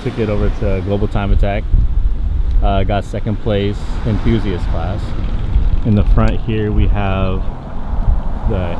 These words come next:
A P R splitter. It's a three inch with a little, uh, Cusco tow hook. Check out the interior.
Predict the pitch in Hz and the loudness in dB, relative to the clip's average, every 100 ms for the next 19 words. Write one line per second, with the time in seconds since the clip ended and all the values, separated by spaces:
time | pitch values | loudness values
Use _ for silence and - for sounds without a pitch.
0 | - - 117 - 110 101 98 - - 110 | -6 -4 -4 -2 -2 0 0 -4 -2 0
1 | 104 135 - - - - - 113 117 110 | 2 0 -2 -4 -4 -4 -2 -2 0 0
2 | 120 135 - - - 110 117 107 107 104 | -2 -4 -4 -4 -4 -4 -4 -2 0 0
3 | 98 95 95 - - - - - - 131 | 0 0 -2 -6 -10 -10 -10 -10 -4 -4
4 | - 123 104 113 107 113 123 - - - | -2 -4 -2 0 0 0 0 -2 0 0
5 | - - - - - - - - - - | 2 2 2 -2 -6 -8 -8 -8 -8 -8
6 | - - - - - - - - - - | -8 -6 -4 -4 -4 -4 -4 -4 -4 -2
7 | - - - - - - - - - - | -4 -2 0 2 2 2 4 4 4 4
8 | - - - - - - - - - - | 4 0 -2 -4 -4 -4 -6 -6 -8 -8
9 | - - - 110 98 101 95 - 104 95 | -8 -2 2 4 4 4 4 4 4 6
10 | 98 101 | 4 4